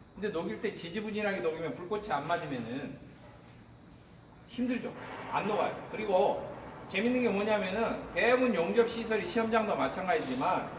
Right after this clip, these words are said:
모든 가스 배관이 연결돼 있죠. 한꺼번에. 한 사람 한 사람씩 독립적으로 가스 용기가 연결돼서 토치가 하나씩 일 대 일로 연결돼 있는 게 아니에요. 모든 시험장은 집합체 시설이라고요.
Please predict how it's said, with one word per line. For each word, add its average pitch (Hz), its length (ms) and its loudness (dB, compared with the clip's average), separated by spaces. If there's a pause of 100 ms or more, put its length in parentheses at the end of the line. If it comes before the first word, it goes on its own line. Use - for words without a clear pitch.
(800)
모든 254 540 4
가스 247 280 4
배관이 196 380 2
연결돼 190 480 4
있죠. - 160 2
한꺼번에. 196 580 -2 (560)
한 262 140 4
사람 262 260 6
한 214 140 6
사람씩 233 360 4
독립적으로 202 1000 4 (200)
가스 226 280 4
용기가 180 420 2
연결돼서 175 540 0
토치가 208 340 0
하나씩 214 380 0
일 160 100 -6
대 208 120 6
일로 165 180 4
연결돼 170 340 0
있는 151 140 -2
게 202 80 2
아니에요. 135 380 0
모든 147 280 -4
시험장은 143 420 -6
집합체 214 420 2
시설이라고요. 165 840 -4